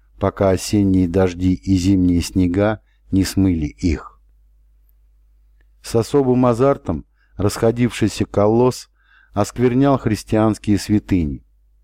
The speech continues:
Ходили слухи о статуе Пресвятой Девы, которую он сбросил в воды Исуали, привязав к ней тело повешенного преступника, о полусгнивших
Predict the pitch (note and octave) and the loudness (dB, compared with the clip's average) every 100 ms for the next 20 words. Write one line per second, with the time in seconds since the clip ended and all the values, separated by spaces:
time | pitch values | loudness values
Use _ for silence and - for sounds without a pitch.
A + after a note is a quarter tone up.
0 | _ _ _ _ _ _ - A2 B2 C3 | _ _ _ _ _ _ -4 -2 2 2
1 | A#2+ - C#3 C3 G2+ F#2+ - A2+ - G#2+ | 0 0 0 2 0 0 0 -2 0 0
2 | G2 - G2 A2 G2+ G#2 G2+ F#2 A#2+ A2 | 0 -2 -2 -2 -2 0 0 0 0 0
3 | D#2 - _ _ _ - A2 A2 - D3 | -2 -8 _ _ _ -6 -2 -2 0 2
4 | C3 G2+ D#2+ - _ B2+ A#2+ A#2+ - F#2 | 2 2 -2 -6 _ 0 0 0 -4 -6
5 | F#2+ G#2+ B2+ - F#2 D#2 E2+ F2+ F#2 G2 | -2 2 2 0 -4 -6 -6 -4 0 2
6 | A#2 G#2+ G#2+ - G#2+ - A#2+ A2 F#2 D#2+ | 2 2 -2 -2 -6 -2 0 2 2 -2
7 | D2 - _ _ - G#2 G#2 G2 G#2+ - | -8 -16 _ _ -2 0 2 2 0 0
8 | G#2+ G2 F#2 - A#2 A2 D#2+ _ - F#2 | 0 0 0 0 0 2 -2 _ -4 0
9 | F#2+ G2 G2+ F#2+ F#2 - F#2+ - G#2 - | 0 0 0 0 0 0 -4 -2 -4 -2
10 | F2 D2+ - B1 _ _ _ _ _ - | -4 -4 -6 -10 _ _ _ _ _ -20
11 | _ - G2 - C3+ C#3+ B2 F2+ G#2+ B2+ | _ -6 -4 0 0 2 0 0 2 2
12 | - A#2+ G#2+ | 0 -4 -4